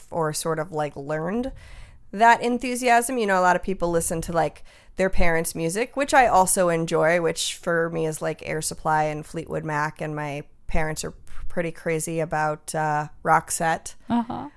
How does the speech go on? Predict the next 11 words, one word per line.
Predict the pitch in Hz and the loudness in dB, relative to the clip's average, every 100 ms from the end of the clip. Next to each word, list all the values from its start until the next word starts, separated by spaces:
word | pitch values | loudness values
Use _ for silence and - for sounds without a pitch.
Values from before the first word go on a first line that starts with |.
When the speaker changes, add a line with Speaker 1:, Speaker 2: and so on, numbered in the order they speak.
| - | 0
Speaker 1:
Um, | 175 170 160 165 165 165 170 - - - - - - | 6 8 6 4 -2 -4 -6 -14 -14 -14 -16 -20 -14
so, | - 247 226 185 - - - - | 0 8 8 8 2 -20 -8 0
so, | - - 247 | 2 2 -2
so | - - | -4 2
I | 254 | 2
listened | 262 349 415 370 | 2 0 0 0
to | |
a | 339 | 0
lot | 294 269 | 6 6
of | 277 - | 4 2
that. | 190 185 196 - - | 6 8 6 2 -8